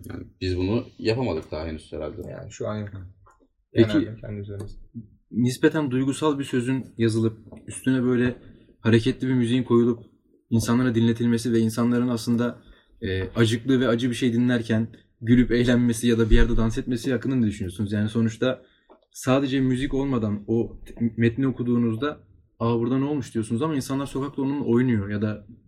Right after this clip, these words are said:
Speaker 3: dinliyor. Arabasında son ses gezerken, e, tuhaf bir şekilde dinliyor. Bu, e, tabii servis edenin de burada izni var. Her-, öyle hareketli bir şey servis edilmeseydi büyük ihtimalle bunlar olmazdı ama, e,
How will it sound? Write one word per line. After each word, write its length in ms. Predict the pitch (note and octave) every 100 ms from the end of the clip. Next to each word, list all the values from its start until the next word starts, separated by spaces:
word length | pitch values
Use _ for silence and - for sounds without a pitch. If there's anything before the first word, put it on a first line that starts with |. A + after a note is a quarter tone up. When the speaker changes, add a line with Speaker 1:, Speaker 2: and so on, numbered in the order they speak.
| A#2
Speaker 3:
dinliyor. 440 | A2+ B2 B2 A2
Arabasında 380 | A2 A2+ A2+ A#2+
son 180 | A2+ A#2+
ses 240 | A2+ A2+
gezerken, 560 | A#2 A2 A2+ A2 A2+ A2+ - - - - - -
e, 60 | - - - - -
tuhaf 300 | - A#2+ A#2+
bir 60 | B2
şekilde 400 | B2+ A2+ A#2 A#2
dinliyor. 320 | A2+ A2 G2
Bu, 160 | A2+ A#2+ - - - _ - _ - - - -
e, 260 | - - -
tabii 420 | C3 C3+ D3 - - _ _ _
servis 400 | - - A#2+ B2+
edenin 340 | C#3+ C#3 D3 C3+
de 200 | G#2+ - - -
burada 400 | G#2+ G#2 G2 E2+ - -
izni 300 | A2+ G2 G2
var. 240 | G#2+ C3 - _
Her-, 360 | A2+ B2+ B2
öyle 140 | B2+ C3
hareketli 420 | C3 C3 C3+ C3+
bir 60 | B2+
şey 160 | C#3
servis 280 | B2+ C3 B2
edilmeseydi 500 | C3+ D#3 A#2+ A#2 B2+
büyük 120 | C3+
ihtimalle 240 | - C3 B2
bunlar 200 | B2+ C#3+
olmazdı 380 | D3 E3 C#3+
ama, 260 | E3 C3+ G2+ - _ _ _ _
e, 40 | -